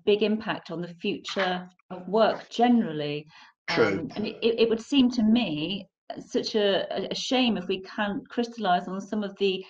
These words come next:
Speaker 1: skills that our staff in, in all
Speaker 2: Mm.
Speaker 1: sorts of organisations are acquiring to take them forward. And it perhaps might open us up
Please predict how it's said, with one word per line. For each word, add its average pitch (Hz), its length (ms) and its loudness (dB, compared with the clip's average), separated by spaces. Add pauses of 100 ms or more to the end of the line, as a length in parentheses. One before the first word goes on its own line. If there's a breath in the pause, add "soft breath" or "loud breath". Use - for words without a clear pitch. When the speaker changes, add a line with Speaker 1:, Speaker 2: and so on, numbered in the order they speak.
(180 loud breath)
Speaker 1:
skills 202 680 0
that 185 120 0
our 190 320 0
staff 208 400 -2 (480)
in, 190 180 -6
in 196 220 -4
all 302 240 0
Speaker 2:
Mm. - 100 -16
Speaker 1:
sorts 226 260 -2
of 185 80 -12
organisations 165 720 -4
are 165 240 -2
acquiring 180 880 0
to 185 180 -6 (220)
take 208 160 -4
them 196 140 -8 (100)
forward. 190 360 -2 (400 loud breath)
And 214 240 4 (140)
it 240 240 2
perhaps 240 420 -2 (800)
might 214 300 2
open 233 360 2
us 196 200 -2
up 214 240 2